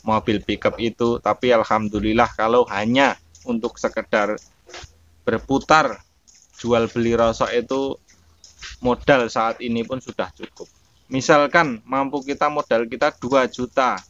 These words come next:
Dua juta itu rosok satu kol itu sudah dapat. Kalau kita mampunya mengumpulkan satu truk, ya wes, satu truk itu aja. Tidak usah mengangkat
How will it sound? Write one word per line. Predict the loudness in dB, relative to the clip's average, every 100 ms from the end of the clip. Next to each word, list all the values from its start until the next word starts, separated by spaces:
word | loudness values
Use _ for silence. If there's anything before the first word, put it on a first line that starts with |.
| -20 _ _ _
Dua | 0 6 6 6
juta | -4 0 2
itu | 2 0
rosok | 0 0 -2
satu | -2 -2 -2 -4
kol | 0 2
itu | 0 -4
sudah | -8 -4 -4 2
dapat. | 0 0 -8 -10 -16 _ _ _ _ 0
Kalau | 4 4
kita | 4 2 2
mampunya | 2 -2 0 0 2 0
mengumpulkan | 0 -2 0 0 2 0 0
satu | -4 -4 -6
truk, | -2 -4 _ -4
ya | 2
wes, | 2 2 0
satu | -2 0 -2
truk | -2 -2
itu | -2 0
aja. | 0 0 -2 -2 -4 -12
Tidak | -12 -2 0
usah | 2 0 -2 -2 -14 -16 _ -20 -4
mengangkat | 0 0 0 0 0